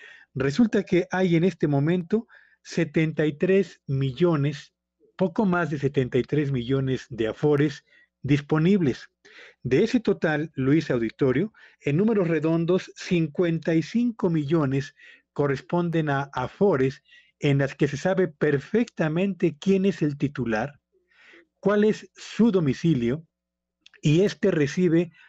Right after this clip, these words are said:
habitualmente sus estados de cuenta, puede consultar el saldo de su AFORE,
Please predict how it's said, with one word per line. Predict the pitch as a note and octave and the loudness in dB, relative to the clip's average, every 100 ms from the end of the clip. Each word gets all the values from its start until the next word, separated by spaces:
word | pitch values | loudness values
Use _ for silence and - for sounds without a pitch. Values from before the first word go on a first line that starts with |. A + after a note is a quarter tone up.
| _ - | _ -8
habitualmente | C#3 C3+ C#3+ E3 E3+ D#3+ E3 E3 F3 | -2 -2 0 0 0 2 0 2 0
sus | - C3+ | 0 -4
estados | C3+ - D3 C3+ A2+ | -4 -2 0 0 0
de | A#2 | -4
cuenta, | - E3 F3 E3 A3 _ _ - _ _ | 0 0 0 -2 -4 _ _ -20 _ _
puede | D#3+ E3+ D#3 | 0 0 0
consultar | D3 C3 C3+ - D3 | -2 -2 -4 -2 0
el | C3+ A#2+ | 2 0
saldo | - D#3+ D#3 B2 | -2 -2 -2 -2
de | A2 | -2
su | B2+ | -4
AFORE, | - D#3 D3+ G3+ | -2 0 2 0